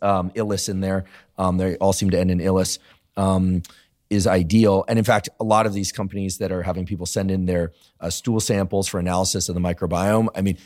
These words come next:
take note, we don't really know what a healthy microbiome looks like,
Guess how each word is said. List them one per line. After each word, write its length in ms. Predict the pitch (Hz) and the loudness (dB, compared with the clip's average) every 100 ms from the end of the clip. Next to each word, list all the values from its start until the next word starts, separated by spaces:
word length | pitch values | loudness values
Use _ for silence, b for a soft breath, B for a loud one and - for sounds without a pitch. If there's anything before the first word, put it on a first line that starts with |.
| B B B _ | B B B _
take 260 | - 117 104 | 0 0 4
note, 340 | 104 113 165 - - - | 4 4 2 -4 -16 -14
we 180 | 101 117 | -6 0
don't 200 | 120 107 | 2 2
really 240 | 110 98 | 0 0
know 160 | 98 101 | 0 2
what 120 | 92 | 0
a 60 | 87 | -2
healthy 260 | 85 82 | -4 -6
microbiome 600 | 87 87 87 82 87 85 87 | -6 -6 -6 -6 -4 -6 -6
looks 220 | 101 - | -6 -4
like, 260 | 87 87 | -4 -6